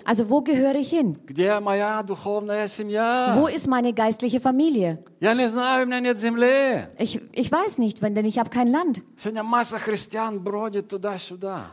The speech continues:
Speaker 1: Heute, ähm, wandern Massen von Christen hin und her,
Speaker 2: Не имея земли.
Speaker 1: dass sie,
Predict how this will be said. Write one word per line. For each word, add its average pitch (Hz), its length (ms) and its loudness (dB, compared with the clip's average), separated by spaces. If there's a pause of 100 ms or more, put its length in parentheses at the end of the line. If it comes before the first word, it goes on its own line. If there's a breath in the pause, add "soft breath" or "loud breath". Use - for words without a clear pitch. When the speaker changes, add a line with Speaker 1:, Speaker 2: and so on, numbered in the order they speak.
Speaker 1:
Heute, 269 480 2 (100)
ähm, 233 460 4
wandern 220 680 0
Massen 254 360 0
von 214 220 -2
Christen 269 380 -4
hin 277 300 2
und 254 100 0
her, 208 360 0 (160)
Speaker 2:
Не 180 240 -2
имея 202 320 -4
земли. 190 720 -4 (260)
Speaker 1:
dass 226 300 0
sie, 247 140 -2